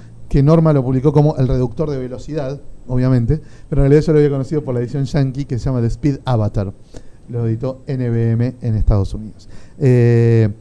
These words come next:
si quieren descubrir un Christoph Blaine casi primerizo, porque es una de sus primeras obras, pero ya muy pulenta,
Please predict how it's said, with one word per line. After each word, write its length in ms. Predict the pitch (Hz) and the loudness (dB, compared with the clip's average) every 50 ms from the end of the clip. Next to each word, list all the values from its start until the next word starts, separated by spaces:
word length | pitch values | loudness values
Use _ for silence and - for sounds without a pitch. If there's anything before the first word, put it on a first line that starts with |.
| - - - - - - | -18 -20 -20 -20 -20 -18
si 180 | - - - 117 | -10 -6 -4 -2
quieren 240 | 120 131 135 135 131 | 0 0 0 -2 -2
descubrir 440 | 127 - - 127 127 139 143 143 139 | -4 -4 0 2 4 4 4 2 2
un 120 | - 139 131 | -2 -4 -4
Christoph 300 | 123 143 131 - 127 113 | -2 -4 -4 -4 -4 -2
Blaine 380 | 135 147 147 147 135 127 123 110 - | -2 -2 -2 -2 -4 -6 -10 -8 -2
casi 260 | - 165 - - 143 | 2 4 4 4 2
primerizo, 580 | 113 - 127 131 135 160 190 170 - - 160 120 | -2 -2 -4 -4 -2 -2 0 0 0 -2 -4 -4
porque 220 | 113 101 101 - 110 | -6 -8 -8 -10 -12
es 160 | - - - | -12 -10 -6
una 180 | 120 139 131 | -2 0 0
de 40 | 120 | 0
sus 140 | 107 127 113 | 0 0 0
primeras 340 | - 131 127 135 135 123 - | 0 0 2 0 -2 -2 -2
obras, 200 | 151 151 151 139 - | -2 -2 -2 -2 -2
pero 140 | 113 110 | -2 0
ya 180 | - - 143 139 | 2 2 2 2
muy 300 | 131 135 143 151 156 139 | 2 2 4 4 4 4
pulenta, 520 | 110 - 147 151 151 135 131 120 165 180 | 2 0 0 2 2 2 4 2 2 2